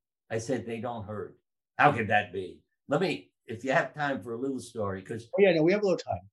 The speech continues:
Speaker 1: my mother-in-law in her eighties,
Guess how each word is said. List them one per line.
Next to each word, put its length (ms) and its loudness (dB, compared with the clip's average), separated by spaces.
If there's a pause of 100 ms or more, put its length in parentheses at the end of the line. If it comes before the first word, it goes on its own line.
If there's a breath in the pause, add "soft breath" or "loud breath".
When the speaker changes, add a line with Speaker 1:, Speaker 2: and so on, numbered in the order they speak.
(180)
Speaker 1:
my 120 4
mother-in-law 1040 2 (420)
in 160 -4
her 240 2
eighties, 720 -4